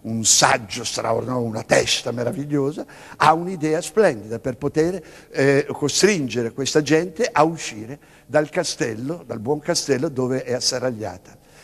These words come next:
Ed è una trovata di cui non vi dico niente perché altrimenti perde tutto il piacere, ma vi avverto che è un fatto storico preciso.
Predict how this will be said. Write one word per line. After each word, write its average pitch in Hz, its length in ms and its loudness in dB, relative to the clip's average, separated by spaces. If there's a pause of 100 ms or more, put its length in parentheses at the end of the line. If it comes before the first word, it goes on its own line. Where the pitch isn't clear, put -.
(140)
Ed 131 140 -2
è 156 60 6
una 135 180 2
trovata 143 480 0
di 139 140 -2
cui 131 180 -2
non 120 160 -4
vi 113 140 -8
dico 123 260 -2
niente 117 340 -2
perché 117 260 -8
altrimenti 117 440 -8
perde 107 460 -6
tutto 110 380 -6
il 110 120 -6
piacere, 190 560 -2 (320)
ma 147 160 4
vi 160 160 4
avverto 160 560 2
che 120 140 -2
è - 20 0
un 147 140 0
fatto 120 320 -6
storico 131 500 -2
preciso. 131 580 -4